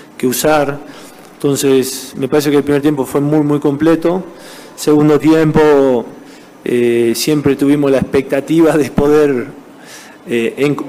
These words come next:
reencontrar el nivel del primer tiempo, pero no, no pasó eso.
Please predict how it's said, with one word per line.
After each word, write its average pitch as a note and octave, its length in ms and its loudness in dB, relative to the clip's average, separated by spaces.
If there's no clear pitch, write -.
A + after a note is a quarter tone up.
reencontrar D#3 640 2
el D#3+ 160 4
nivel E3 300 4
del D#3+ 120 4
primer D#3+ 220 2
tiempo, E3+ 360 2
pero C#3 280 2
no, C#3+ 320 2
no D3 180 0
pasó D3+ 380 2
eso. A#2 280 -2